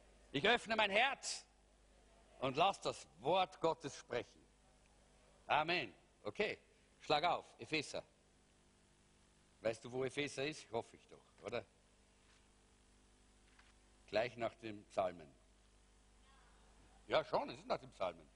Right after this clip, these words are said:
Es ist nicht vor dem Psalmen. <laughs> Aber ein bisschen weiter hinter dem Psalmen. Also gut, Epheser Kapitel zwei. Ich weiß, wo Epheser ist, weil das ist dort, wo das Blatt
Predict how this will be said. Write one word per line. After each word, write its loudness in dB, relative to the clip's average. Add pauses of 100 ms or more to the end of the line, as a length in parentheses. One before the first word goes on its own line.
(440)
Es -20
ist -8
nicht -4
vor -2
dem -10
Psalmen. -16 (960)
<laughs> -6 (1160)
Aber 4
ein -4
bisschen -12
weiter -6
hinter -16
dem -20
Psalmen. -18 (840)
Also 4
gut, -4
Epheser 0
Kapitel -2
zwei. 2 (1000)
Ich -2
weiß, 4
wo -2
Epheser 0
ist, -4
weil 0
das -8
ist -14
dort, 2 (300)
wo -2
das -2
Blatt 0